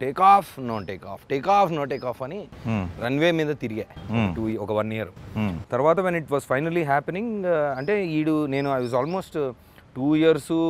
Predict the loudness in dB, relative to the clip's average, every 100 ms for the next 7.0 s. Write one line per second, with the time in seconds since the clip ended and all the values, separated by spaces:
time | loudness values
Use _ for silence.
0 | 2 0 0 -4 -6 -8 -4 -2 -2 -2
1 | 0 2 2 2 -2 0 -2 -2 -2 -2
2 | -2 -2 -2 -6 -12 -20 -20 -6 -4 0
3 | 0 0 0 2 2 0 -4 -6 -6 -4
4 | -4 -4 -4 -6 -8 -10 -14 -2 -2 0
5 | -2 -4 -4 -4 -4 -4 -4 -4 -4 -2
6 | 0 -2 0 0 0 -2 -4 -6 -8